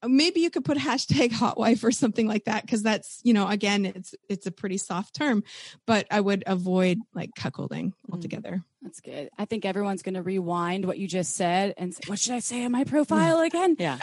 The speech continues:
Speaker 2: Hold on, because that's good advice. I think the m-, amount of misinformation out there about so many things, especially in the field of sexuality, is immense. And that's why we have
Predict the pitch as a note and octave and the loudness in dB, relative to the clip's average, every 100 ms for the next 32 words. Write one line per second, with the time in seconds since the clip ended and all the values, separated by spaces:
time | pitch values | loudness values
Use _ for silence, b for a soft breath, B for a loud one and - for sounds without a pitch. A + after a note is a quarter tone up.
0 | - D#4+ E4 B3+ F3+ F3+ - B B B3+ | -2 0 2 2 0 -2 -8 B B 0
1 | D4+ B3+ D4 - D#4+ E4 G#3+ C#4 F3+ F3+ | 2 4 2 2 -2 0 0 0 0 -2
2 | - G#3+ B3+ B3+ A#3+ - B B _ B3+ | -4 0 2 2 0 -8 B B _ 0
3 | A#3+ A#3+ - - _ A#3+ - - A#3 A3+ | 2 2 0 -4 _ -10 -6 -2 0 2
4 | G#3 C#4+ C#4+ A3+ G3+ G3+ G#3 A#3 - G3 | 2 0 0 -2 -2 -4 -2 -2 -2 -2
5 | F#3 F#3+ F#3 F3+ - F#3+ F3+ F3+ - - | -2 -4 -4 -4 -2 -2 0 -2 -2 -4
6 | G3+ F#3+ F#3+ F3+ F#3 F#3 F3 - E3+ F3+ | -2 -2 -2 -4 -4 -4 -6 -6 -6 -6
7 | G3+ F#3+ F#3 F#3 F3 F3 - F#3+ F3+ F#3 | -4 -2 -2 -2 -2 -4 -4 -2 -2 -4
8 | - F3 - F3 E3+ F3 F3+ F3+ E3 - | -4 -6 -4 -4 -2 -2 -4 -4 -6 -6
9 | F3 F3+ E3+ E3+ E3+ - - F3 F3 F3 | -4 -2 -2 -2 -6 -14 -8 -4 -2 -2
10 | F3+ B B B B _ G3 F#3+ G3 F#3 | -4 B B B B _ -4 -2 0 0
11 | F#3 F#3 F3 E3+ E3 | -2 -2 0 0 -2